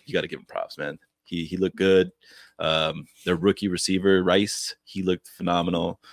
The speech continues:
Kelsey's looking a little older, but, I mean, he's still gonna, you know, do great things in the playoffs. So next up is gonna be an interesting game 'cause they got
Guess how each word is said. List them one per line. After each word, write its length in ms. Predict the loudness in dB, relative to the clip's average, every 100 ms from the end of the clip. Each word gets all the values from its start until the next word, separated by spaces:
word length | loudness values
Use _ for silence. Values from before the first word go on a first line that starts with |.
| -20 -20 _
Kelsey's 340 | 0 0 0 -2
looking 180 | 0
a 60 | 2
little 180 | 4 4
older, 420 | 4 4 4 4
but, 240 | 2 0 0
I 60 |
mean, 160 | -2 -6
he's 180 | -8 -4
still 160 | -2
gonna, 240 | 0 -2 -4 _ -10
you 140 | -6
know, 100 | -6
do 160 | -6 -4
great 220 | -4 -4
things 180 | -8 -10
in 60 |
the 80 | -10
playoffs. 420 | -4 -2 0 -2
So 320 | -2 -2 -2 -6 -16 -20 _ _ _
next 280 | -2 0 2
up 160 | 4 2 -2 -20 _ -12
is 160 | -6
gonna 140 | -4 -4
be 100 | -4
an 60 |
interesting 400 | -4 -8 -10 -8
game 180 | -4 -4
'cause 140 | -4 -6
they 80 | -2
got 220 | -2